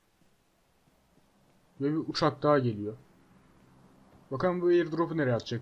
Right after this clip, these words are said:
Buna gidelim en azından. Şöyle hadi at. Bir kere de önüme at.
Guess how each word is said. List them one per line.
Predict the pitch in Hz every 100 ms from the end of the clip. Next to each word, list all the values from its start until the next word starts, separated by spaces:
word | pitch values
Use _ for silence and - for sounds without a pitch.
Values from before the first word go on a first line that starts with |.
| -
Buna | 131 143
gidelim | 135 110 110 104
en |
azından. | 104 110 113 120 - - - - - - - - - - - - - - - - - - - - - - - - - - - - - -
Şöyle | 110 117 117 117 123 - 147
hadi | 127 120 127 127 -
at. | 135 131 - - - - - - - - - - - - - - - - - - - - - - - 131
Bir | 123
kere | 170 151
de | 147
önüme | 131 135 139
at. | 113 120